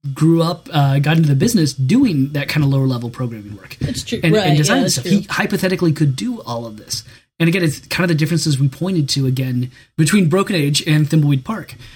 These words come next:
Speaker 1: which is that Thimbleweed leaned into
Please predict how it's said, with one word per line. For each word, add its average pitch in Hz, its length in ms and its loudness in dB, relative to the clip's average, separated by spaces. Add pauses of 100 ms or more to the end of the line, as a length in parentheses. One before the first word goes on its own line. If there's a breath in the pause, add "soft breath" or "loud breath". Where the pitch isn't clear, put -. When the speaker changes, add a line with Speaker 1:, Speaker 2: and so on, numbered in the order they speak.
(140 loud breath)
Speaker 1:
which 165 180 2
is 151 140 2
that - 160 -10
Thimbleweed 185 460 0
leaned 160 380 4
into 135 840 -2